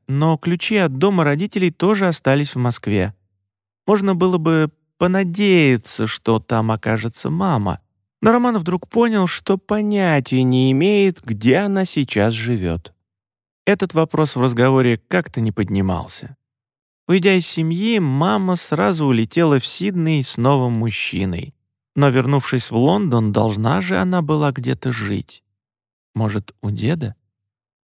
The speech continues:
Приблизительно на полпути к Энфилду Роман усилием воли расслабился, решив, что если дома у деда никого не окажется,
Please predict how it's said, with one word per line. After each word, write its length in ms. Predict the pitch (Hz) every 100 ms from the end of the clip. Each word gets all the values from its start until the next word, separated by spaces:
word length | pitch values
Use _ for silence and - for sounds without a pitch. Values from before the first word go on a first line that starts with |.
| _ _ _
Приблизительно 680 | - 208 240 240 214 185 175
на 160 | 165
полпути 580 | 160 175 156 143 - 156
к 160 | - 202
Энфилду 720 | 208 - 170 156 143 127 -
Роман 460 | 139 185 247 233 202
усилием 600 | 147 139 170 143 135 131
воли 260 | 135 226 202
расслабился, 920 | 147 127 - 170 233 196 190 175 180
решив, 380 | 156 160 - 240
что 200 | - 160
если 440 | 175 226 208 156
дома 540 | 139 135 190 147 113 -
у 120 | 117
деда 360 | 107 113 147 117
никого 420 | 110 104 113 120
не 100 | 110
окажется, 680 | 110 - 208 180 - 127